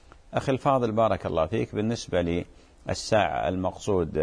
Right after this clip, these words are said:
بها يوم القيامة، يسألونك عن الساعة يعني عن يوم القيامة، ولذلك أمر الساعة إلى الله عز وجل، لا يعلمها ملك مقرب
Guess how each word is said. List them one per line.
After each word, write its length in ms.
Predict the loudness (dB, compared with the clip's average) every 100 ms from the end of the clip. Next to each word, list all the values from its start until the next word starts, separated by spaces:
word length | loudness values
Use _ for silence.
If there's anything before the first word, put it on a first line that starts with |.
| 0 0 0
بها 380 | 0 0 -2 0
يوم 340 | 4 6 4 0
القيامة، 520 | -2 0 0 0 -4 -14 -20 -20 -20 -20 -10
يسألونك 640 | -6 -2 2 2 2 0
عن 220 | 0 0 -2
الساعة 680 | -4 -2 0 0 -2 -4 -2
يعني 300 | 0 0 0
عن 160 | 2
يوم 240 | 4 2 2
القيامة، 500 | 0 2 2 0 -6 -14 -20 -20 -12 -4
ولذلك 520 | 0 2 2 2 -2
أمر 300 | -2 0 -2
الساعة 420 | -4 -2 0 0
إلى 220 | 0 2
الله 260 | 2 2 0
عز 300 | -2 -4 -2
وجل، 400 | -2 0 0 0 -4 -16 -20 -18 -2
لا 180 | 4 4
يعلمها 600 | 4 2 0 -2 -4 -4
ملك 400 | 0 2 2 2
مقرب 640 | 0 -2 0 0 2 0